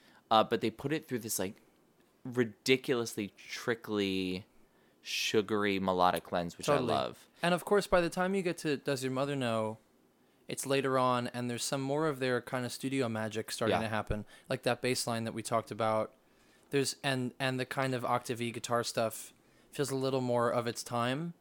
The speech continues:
Speaker 1: Right.
Speaker 2: And this is really kind of ahead of the thing to me, uh, of the, of the thing. I'm saying thing so much. It's a little ahead of the time.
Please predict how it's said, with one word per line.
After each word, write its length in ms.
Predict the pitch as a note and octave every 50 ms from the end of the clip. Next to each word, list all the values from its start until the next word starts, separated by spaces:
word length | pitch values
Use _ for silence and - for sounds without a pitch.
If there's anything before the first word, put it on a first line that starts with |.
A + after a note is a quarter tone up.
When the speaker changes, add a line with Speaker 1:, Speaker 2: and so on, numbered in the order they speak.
| _ _ - -
Speaker 1:
Right. 280 | G#2+ A2 - F#2+ - -
Speaker 2:
And 160 | - D#3 D#3 F3+
this 200 | G3+ F#3+ - A3+
is 180 | A3 F3+ D#3 - - _ - - - _ _ _ _ _
really 320 | E3 D#3+ G3 G#3+ G#3+ A3+
kind 300 | - - - F3+ F3+ F3
of 120 | E3+ D3+ C#3
ahead 280 | C#3+ C3 C#3 D3 D3+ D3
of 200 | D3 C3 B2+ -
the 340 | C3+ B2+ A#2+ A#2 A2+ A2 A#2 C#3 - _ _ _ -
thing 300 | - - D#3 D3+ D3+ D3
to 100 | - C3
me, 300 | B2 A2+ G2 E2+ - - _ _ _ _ _ _ _ _ _ _ _ _ _ _ _ _
uh, 180 | B2+ B2 A#2+ -
of 180 | - B2+ A#2+ A#2+
the, 360 | B2 A#2+ A#2 A2+ A2+ A2 - - _ _ _ -
of 160 | B2+ B2+ B2+
the 80 | B2
thing. 320 | A#2 - - C#3+ C3 A2+ G#2+
I'm 100 | A2 A2
saying 280 | - - D3+ D3 C#3
thing 320 | B2+ - - C3 C3+ B2 A2
so 200 | - - A2+ A2
much. 380 | A2+ A#2+ A2 - - - - - _ _ _ _ _ -
It's 140 | D3+ - -
a 40 |
little 300 | E3+ F3+ G3 G3 G#3 F#3
ahead 240 | E3+ C#3+ D3 D#3+ D#3
of 280 | D#3 D3 C3 B2 - D#3
the 280 | C3+ C3 B2 A#2+ A#2 - -
time. 380 | - F3 F#3+ E3+ A#2 - -